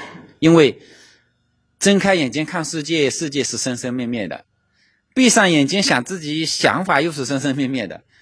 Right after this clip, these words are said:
所以你，你除了这个生灭就没有别的，从来没有体验过还有别的不生不灭的东西。啊，当时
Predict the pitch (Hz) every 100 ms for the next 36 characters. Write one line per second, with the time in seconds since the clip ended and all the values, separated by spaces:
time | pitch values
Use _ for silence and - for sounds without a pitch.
0 | _ - 247 220 170 160 - 180 202 202
1 | 233 262 240 - 220 233 190 135 170 156
2 | 117 123 - _ _ _ _ _ _ _
3 | _ _ _ _ _ _ _ - 202 214
4 | 165 156 185 - - 135 190 170 135 123
5 | 175 151 113 117 131 - _ 180 - 151
6 | 131 113 139 104 107 95 - 95 _ _
7 | _ _ _ _ - _ _ _ _ _
8 | _ _ _ _ _ _ _ 160 165 123
9 | 120 123 -